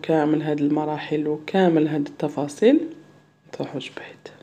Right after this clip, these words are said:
بسم الله وعلى بركة الله والصلاة والسلام عليك يا حبيب الله. شوفوا البنات واش نسحق في لاباط صابلي ديالي.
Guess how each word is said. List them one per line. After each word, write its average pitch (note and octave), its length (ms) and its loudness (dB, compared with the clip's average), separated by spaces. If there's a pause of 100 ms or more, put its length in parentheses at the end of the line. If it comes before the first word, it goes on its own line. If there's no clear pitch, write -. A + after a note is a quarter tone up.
(800)
بسم D#4 200 6
الله A#3 480 6
وعلى G#3 180 4
بركة F#3 500 2
الله E3+ 280 4
والصلاة E3 400 2
والسلام E3 520 2
عليك D#3+ 360 0
يا D#3+ 360 0
حبيب D#3 540 -2
الله. - 240 -6 (560)
شوفوا - 200 2
البنات E3+ 220 4
واش - 240 -4
نسحق F3+ 360 -4
في - 140 -10
لاباط D#3+ 400 0
صابلي D#3+ 400 0
ديالي. D#3 340 -2